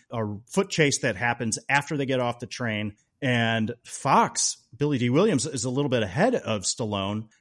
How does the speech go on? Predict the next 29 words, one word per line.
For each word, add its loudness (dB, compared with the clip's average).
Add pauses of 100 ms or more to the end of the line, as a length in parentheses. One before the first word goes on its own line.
comes 2
around 0
a -4
corner 0 (180)
where 4
Wolfgar 0
is -2
waiting 2
for -2
him -2
with -4
a 0
knife 0 (300)
and 2
slices 2 (120)
Fox's -6 (100)
across -6
the -4
cheek. -6 (200)
So 2
f-, -4 (140)
now 2
Fox -2
is -10 (120)
bleeding 0
profusely -6
from -4
the -6
cheek, -4